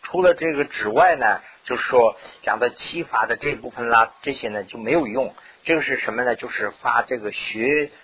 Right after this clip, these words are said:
神通、他心通的时候用的。所以呢，它不是说为发心而学的，所以呢，这个地方就不讲了。那么第三、第二这个地方，如实这个地方呢，就是我们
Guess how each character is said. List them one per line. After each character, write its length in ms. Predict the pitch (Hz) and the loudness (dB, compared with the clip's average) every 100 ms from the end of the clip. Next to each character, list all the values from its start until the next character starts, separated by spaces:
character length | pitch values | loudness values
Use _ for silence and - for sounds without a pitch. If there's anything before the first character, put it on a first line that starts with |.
| - | -14
神 320 | - 123 151 | -8 -6 -6
通、 300 | 175 202 110 _ _ - _ _ | -4 -4 -6 _ _ -20 _ _
他 160 | - | -2
心 220 | 175 180 175 | 0 -2 -8
通 260 | 151 165 | -8 -6
的 80 | 143 | -6
时 160 | - 101 | -6 -8
候 140 | 101 | -8
用 260 | 98 107 85 | -8 -10 -8
的。 180 | - - | -12 -12
所 220 | - 135 | 0 0
以 80 | 139 | 2
呢， 120 | 135 | -2
它 200 | - - | -4 -10
不 180 | - 165 | -6 -6
是 160 | 151 | -4
说 340 | 123 - 123 110 - - - _ | -6 -2 -2 -2 -6 -18 -18 _
为 320 | 113 110 110 | -4 -2 -4
发 260 | - - | 0 0
心 180 | 165 202 | 0 2
而 200 | 170 101 | 2 2
学 260 | - - 90 | -2 -8 -8
的， 140 | 92 | -10
所 180 | - 113 | -8 -8
以 40 | |
呢， 100 | 110 | -6
这 100 | 107 | -8
个 80 | - | -10
地 100 | 104 | -12
方 200 | 101 95 | -10 -10
就 100 | 95 | -12
不 140 | - 123 | -16 -10
讲 240 | 82 73 | -10 -6
了。 160 | 87 - _ _ - - - - | -8 -8 _ _ -20 -20 -20 2
那 120 | 160 | 4
么 140 | 180 | 4
第 180 | 175 180 | 0 -4
三、 560 | 170 - 185 180 151 143 | -8 0 0 0 -10 -8
第 180 | 170 175 | -2 4
二 320 | 175 151 98 | 4 4 0
这 100 | - | -6
个 60 | 131 | -6
地 120 | 120 | -8
方， 200 | 107 101 | -6 -6
如 260 | 98 135 185 | -6 -4 -4
实 260 | - 117 | -6 -8
这 140 | 110 160 | -6 -6
个 60 | |
地 120 | 120 | -6
方 180 | 110 98 | -8 -8
呢， 120 | 87 - _ - | -8 -14 _ -16
就 100 | 101 | -10
是 100 | 101 | -8
我 160 | 90 | -10
们 120 | 92 | -14